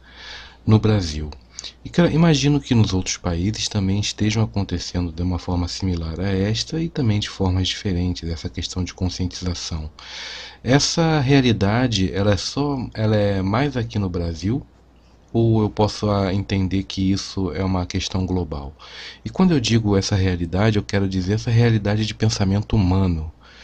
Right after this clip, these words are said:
de não, de precisar dessa evolução consciencial.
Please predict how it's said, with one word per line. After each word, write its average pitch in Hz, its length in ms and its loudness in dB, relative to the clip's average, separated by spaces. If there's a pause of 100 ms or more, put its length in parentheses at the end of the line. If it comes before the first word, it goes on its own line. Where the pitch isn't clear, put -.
(420)
de 90 520 2
não, 113 280 4 (120)
de 104 140 -4
precisar 120 580 -2
dessa 110 240 -2
evolução 92 520 -2
consciencial. 87 760 -6